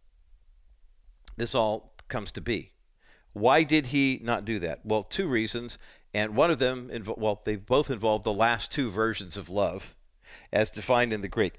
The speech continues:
Let's take a look at those at the other side of this break as the bottom line continues. As we are gearing up for the end of the year and, of course, the, uh, New Year's Eve parties, also make sure you have your financial house in order with any charitable contributions you want to make. I recommend Preborn, the only place in America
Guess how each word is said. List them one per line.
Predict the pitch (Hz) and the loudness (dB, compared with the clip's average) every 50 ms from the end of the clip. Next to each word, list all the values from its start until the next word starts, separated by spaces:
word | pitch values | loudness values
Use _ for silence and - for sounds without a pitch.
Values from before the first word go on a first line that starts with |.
| - - - | -14 -2 0
Let's | 170 185 - | 0 2 4
take | - 233 - | 4 4 4
a | 190 | 4
look | 175 190 190 180 | 4 4 4 4
at | 143 - | 2 4
those | 131 117 107 - | 2 2 2 0
at | 113 | -2
the | - 104 | -2 -2
other | 113 110 113 | -2 -2 -2
side | - - 120 | 0 2 2
of | 107 95 | 2 0
this | 92 98 - | -2 -6 -2
break | - 117 110 107 - | 2 2 2 2 0
as | 92 85 | -4 -10
the | - 85 | -12 -2
bottom | - 98 98 98 98 92 | 2 2 4 4 2 0
line | 95 98 98 95 | -2 -2 -2 -4
continues. | - 92 - - 98 87 82 - - - - - - - - - - - - - - | -8 -12 -10 -8 -8 -8 -10 -12 -18 -20 -20 -20 -20 -20 -20 -20 -20 -20 -20 -8 0
As | - 170 190 170 | 2 2 2 4
we | 190 196 170 | 4 4 4
are | 147 | 4
gearing | 117 - 196 233 254 208 185 | 4 6 6 8 8 8 6
up | 190 190 143 | 4 4 2
for | - 170 175 156 | 2 4 4 6
the | 147 143 139 - | 6 4 2 2
end | 151 190 208 185 | 2 2 4 4
of | 160 | 2
the | 127 123 | 2 0
year | 113 123 143 165 170 170 | 0 2 2 2 4 2
and, | 147 | 2
of | 139 - | 0 0
course, | - 147 143 143 - | 2 2 2 2 2
the, | - - 127 120 120 117 110 | 0 -2 0 2 2 4 4
uh, | 104 | 4
New | 98 98 139 | 2 2 0
Year's | 165 156 131 110 135 | 0 0 0 0 -2
Eve | 135 127 - | -2 -2 2
parties, | - 135 131 131 135 131 120 147 | 4 4 6 6 4 0 0 0
also | 143 160 160 - - | 0 0 2 2 0
make | 143 135 143 135 | 2 2 0 0
sure | - - 156 143 | 0 -2 -2 0
you | 135 131 | 0 2
have | 127 127 123 110 | 2 2 2 2
your | 117 110 | -2 -2
financial | - 127 120 135 160 165 - 170 135 | 0 2 2 2 2 2 2 0 2
house | 127 139 135 139 135 - | 2 4 2 2 2 0
in | 139 | -2
order | 113 113 131 139 127 131 127 | -2 0 0 2 2 2 2
with | 110 120 117 - - | 2 0 -2 -2 -4
any | 123 131 156 175 165 | -4 -2 -2 -2 -4
charitable | - - - - 160 156 160 160 147 143 | -4 -6 0 2 2 4 4 2 0 -2
contributions | - - 151 139 135 - 123 107 135 156 151 - 120 104 - 139 | 0 0 0 0 0 -2 -4 -2 -2 -2 -2 -2 -6 -6 -6 -2
you | 131 | 0
want | 127 123 113 | 2 2 2
to | 110 | 2
make. | 110 120 113 95 - - | 2 2 2 2 0 0
I | - 131 165 | 2 2 4
recommend | 185 190 185 180 - 156 139 131 123 110 | 4 4 4 4 2 0 0 0 -2 -2
Preborn, | - - 156 156 139 113 123 123 120 127 131 | 0 2 4 4 4 4 2 0 2 0 -2
the | 113 120 98 | -2 -4 -4
only | 71 - 135 160 180 180 143 | -2 -2 -2 -2 -2 -2 -2
place | - 147 143 143 - - | 2 2 2 2 2 -2
in | 127 107 | -4 -4
America | 104 123 139 143 127 - - 95 85 | -2 -2 0 0 0 0 0 -2 -2